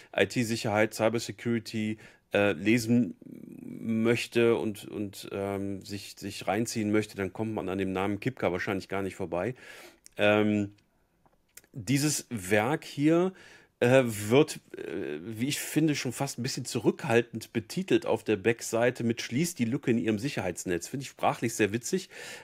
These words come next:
Ähm, trifft auch den Nagel auf den Kopf, aber, ähm, bleibt fast unter seinen sprachlichen Möglichkeiten etwas zurück, möchte man sagen. Denn dieses Werk, ich kann's wirklich nur, merkt vielleicht nur ein bisschen die Begeisterung in meiner Stimme,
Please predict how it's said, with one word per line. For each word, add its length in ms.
Ähm, 640
trifft 240
auch 100
den 140
Nagel 260
auf 120
den 160
Kopf, 280
aber, 400
ähm, 460
bleibt 340
fast 260
unter 200
seinen 380
sprachlichen 580
Möglichkeiten 640
etwas 320
zurück, 240
möchte 240
man 100
sagen. 260
Denn 320
dieses 380
Werk, 300
ich 160
kann's 320
wirklich 320
nur, 160
merkt 260
vielleicht 280
nur 80
ein 60
bisschen 280
die 60
Begeisterung 560
in 80
meiner 200
Stimme, 280